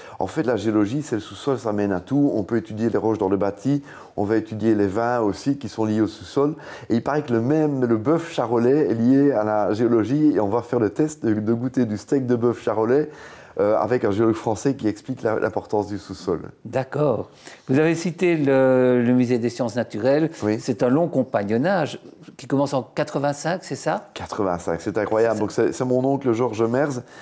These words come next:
Speaker 1: qui a par ailleurs transporté aussi des iguanodons au Japon. Ici, on peut voir mon, mon pins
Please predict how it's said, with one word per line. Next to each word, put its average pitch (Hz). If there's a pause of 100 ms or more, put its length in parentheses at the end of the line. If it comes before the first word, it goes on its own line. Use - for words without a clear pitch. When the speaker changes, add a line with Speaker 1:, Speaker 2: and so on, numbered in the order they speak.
(260)
Speaker 1:
qui 127
a 117
par 117
ailleurs 120
transporté 127
aussi 120
des 113
iguanodons 113
au 104
Japon. 127
Ici, 113
on 113
peut 110
voir 113
mon, 107 (520)
mon 107
pins 139